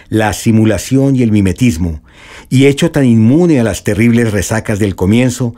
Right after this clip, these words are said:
que la jabonosa pestilencia de un cuerpo desmembrado lo enviaba sin remordimientos en busca de una nueva corrección. Su casa tuvo cambios. Forró las paredes de dos habitaciones con un contrabando de libros auspiciado desde la hacienda Hierbabuena.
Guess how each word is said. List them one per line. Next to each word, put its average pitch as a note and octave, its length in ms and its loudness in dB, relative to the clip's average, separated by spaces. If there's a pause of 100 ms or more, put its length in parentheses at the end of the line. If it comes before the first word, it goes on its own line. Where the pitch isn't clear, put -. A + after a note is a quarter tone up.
(320)
que A#2+ 140 -2
la G#2+ 80 0
jabonosa G#2+ 720 0
pestilencia A2 680 -2
de F#2+ 100 0
un G2+ 120 -2
cuerpo A2+ 400 -2
desmembrado G2+ 840 -2 (320)
lo G#2+ 160 -2
enviaba A#2 460 2
sin A#2+ 220 0
remordimientos G#2 1040 0 (300)
en A2+ 140 0
busca G#2+ 380 -2
de G2 100 0
una F#2+ 200 0
nueva F#2 340 0
corrección. D#2 580 -6 (1160)
Su - 260 -4
casa B2 380 -2
tuvo A#2 280 0
cambios. F#2 680 -4 (600)
Forró D3 380 0
las F#3 220 -2
paredes B2+ 400 0
de A#2 120 0
dos A2 200 0
habitaciones A#2 800 0
con G2+ 160 -2
un G#2+ 100 0
contrabando G2+ 720 -2
de G2+ 120 0
libros A2 520 0
auspiciado G#2+ 840 -2
desde F#2+ 280 -2
la F2 100 -2
hacienda G2 420 -2
Hierbabuena. F2 680 -4